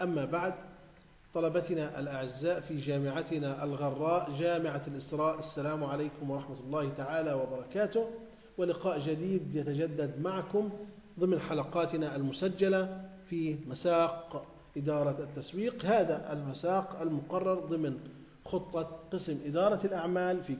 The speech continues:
كلية العلوم الإدارية والمالية بالجامعة. كنا قد تحدثنا في مستهل حديثنا عن الفصل الخامس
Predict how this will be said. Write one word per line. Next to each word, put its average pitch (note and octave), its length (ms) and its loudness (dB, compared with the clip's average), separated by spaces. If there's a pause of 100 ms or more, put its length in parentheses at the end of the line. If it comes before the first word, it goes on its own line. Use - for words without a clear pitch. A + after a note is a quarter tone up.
كلية F3 540 2
العلوم F#3 640 4
الإدارية D3+ 720 0 (240)
والمالية D3 760 4 (140)
بالجامعة. C3 800 -2 (2000)
كنا C4 200 6
قد - 180 -2
تحدثنا D3+ 560 0
في C#3 220 -4 (920)
مستهل E3 520 4
حديثنا C#3+ 560 -4 (480)
عن D3+ 120 -2
الفصل D3 360 -4
الخامس G3 720 -2